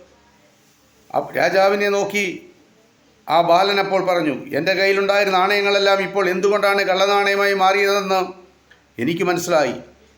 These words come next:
ഞാൻ ആ നാണയങ്ങൾ മേൽപോട്ട് തെറിച്ചിട്ട് എണ്ണിക്കൊണ്ടിരുന്നപ്പോൾ ഇയാൾ അതിൻ്റെ ശബ്ദം ശ്രദ്ധിച്ചത് കൊണ്ടാണ് അതെല്ലാം കള്ള,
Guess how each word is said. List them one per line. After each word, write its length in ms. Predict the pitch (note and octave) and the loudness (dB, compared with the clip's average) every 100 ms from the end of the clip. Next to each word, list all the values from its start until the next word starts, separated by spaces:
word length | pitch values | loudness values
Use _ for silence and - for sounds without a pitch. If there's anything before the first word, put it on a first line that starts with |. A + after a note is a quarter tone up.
| _ C3 | _ -4
ഞാൻ 100 | D3 | -2
ആ 20 | D#3 E3 | 0 0
നാണയങ്ങൾ 380 | F#3+ F#3+ F#3+ F3+ | 0 0 -2 0
മേൽപോട്ട് 360 | F#3 F3+ F#3+ E3+ | -2 -2 -4 -2
തെറിച്ചിട്ട് 400 | F3+ F3+ F3 F3+ F3+ | -2 -2 -4 -2 -2
എണ്ണിക്കൊണ്ടിരുന്നപ്പോൾ 840 | E3+ F#3 F3+ F3+ F3+ F3 E3 F3 D#3+ - - _ _ _ - _ _ - | -2 -4 -4 -2 -2 -2 -2 -2 -2 -6 -14 _ _ _ -20 _ _ -6
ഇയാൾ 260 | D3 F3 F3+ E3+ D3 | 0 2 0 -2 -4
അതിൻ്റെ 220 | F3 F3 D#3+ | -4 -2 -4
ശബ്ദം 320 | D3+ D#3+ F#3 F3+ - - _ - | -2 -2 -2 -4 -14 -20 _ -10
ശ്രദ്ധിച്ചത് 500 | B2+ C#3+ F3+ F3+ F3+ E3 | -8 -4 -4 -2 -2 -2
കൊണ്ടാണ് 300 | C#3+ C3+ - - _ _ _ - - _ _ - | -2 -4 -6 -18 _ _ _ -20 -20 _ _ -6
അതെല്ലാം 320 | C#3+ F3 F3 D#3 | -2 0 0 0
കള്ള, 160 | D#3 | -2